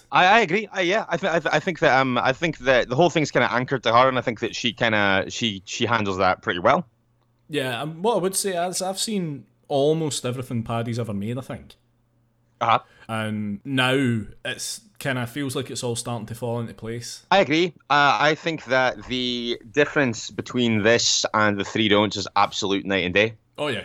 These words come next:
Speaker 1: I think that, um, it's not only, like I say, I, th-, I think that it's, I think it's a good piece of storytelling, and I think it's a good film, and I think that it's a, a good handling of a sensitive issue. But I think that it really feels like somebody kind of finding their voice and their style a little bit.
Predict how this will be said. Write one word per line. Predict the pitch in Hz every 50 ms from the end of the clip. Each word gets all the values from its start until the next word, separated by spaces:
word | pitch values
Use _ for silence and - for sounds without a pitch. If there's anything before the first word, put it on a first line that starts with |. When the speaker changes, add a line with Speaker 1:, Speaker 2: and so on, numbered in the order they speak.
| - -
Speaker 1:
I | 117
think | 110 135 127 117
that, | 123 120 107 107
um, | 113 113 110 110 107
it's | 104 - - 110 98 - - - - - -
not | 123 127 151 160 170
only, | 147 147 135 127
like | 120 117 113
I | 117
say, | 101 - 113 107
I, | 107
th-, | 104 -
I | - 113
think | 104 - 120 101
that | - 107 90 101
it's, | 95 -
I | 113 - 104 98 107 113
think | - 120
it's | 107 -
a | 123 95
good | 82 - 123 123 -
piece | 123 113 98
of | 101
storytelling, | - - 113 107 107 101 - 104 98 95 92 92
and | 90
I | 92 -
think | - 110 90
it's | - -
a | 101
good | 78 90 95 80
film, | - - 117 113 107 95 90 90 82 - -
and | 95 98 95
I | 92
think | 95 101 87
that | - 101 87 85
it's | 92 - -
a, | 101 85 76 _ -
a | - 98 92
good | 80 85 85 110 110 92
handling | 95 101 104 107 101 98 95 92
of | 92 87
a | 87
sensitive | - 107 95 90 - - 82 90
issue. | 107 104 - 90 87 85 - - - - - -
But | 92 113
I | 101 104
think | - - 123 113 95
that | 98 104 101 101 - - -
it | 110 110 - _
really | - 98 95 107 117 120 120 117 110 95
feels | - - 113 107 104 90 92
like | 95 90 -
somebody | - 104 98 95 95 95
kind | - 107 98 98 95
of | 90
finding | - - 101 101 98 98 95
their | 95
voice | 85 90 98 104 107 - -
and | 98
their | 87
style | 85 - - 113 110 113 117 123
a | 131
little | 139 - 127 139
bit. | 131 170 160 -